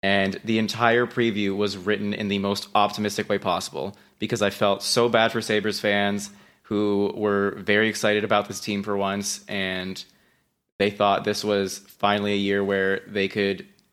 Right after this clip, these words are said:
at least compete. And it's heartbreaking to me that that was the expectation and the want. They didn't want to be good. They didn't want to be great. They wanted to just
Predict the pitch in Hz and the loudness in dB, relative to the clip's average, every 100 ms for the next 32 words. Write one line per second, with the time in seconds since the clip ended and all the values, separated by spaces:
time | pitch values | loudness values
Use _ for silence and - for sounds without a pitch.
0 | _ 107 104 104 101 - - _ - 107 | _ 0 2 0 -2 -6 -14 _ -6 -4
1 | 104 80 - - _ _ _ _ _ _ | -4 -6 -8 -12 _ _ _ _ _ _
2 | 113 113 - - _ _ _ - - - | 0 2 0 -6 _ _ _ -16 -10 0
3 | 131 135 - 117 110 107 107 98 101 98 | 2 2 2 0 0 -4 -2 -2 2 2
4 | 98 - - 110 107 113 107 101 110 110 | 0 -4 -4 2 2 4 2 0 -2 -2
5 | 101 - 104 - 92 87 92 95 - _ | -2 -2 -4 -2 -4 -2 -4 -6 -14 _
6 | _ _ 95 92 90 - 110 95 95 85 | _ _ -2 0 -2 -2 -2 0 0 0
7 | 87 - 113 135 143 131 120 117 107 - | -2 2 2 4 4 2 4 2 2 0
8 | - - 113 101 95 98 - _ _ _ | -8 -4 0 2 0 -4 -18 _ _ _
9 | _ - 117 120 120 113 104 101 98 - | _ -2 2 2 2 2 2 2 0 -2
10 | - 107 107 113 117 110 110 104 - | -4 0 2 4 2 2 0 -2 -6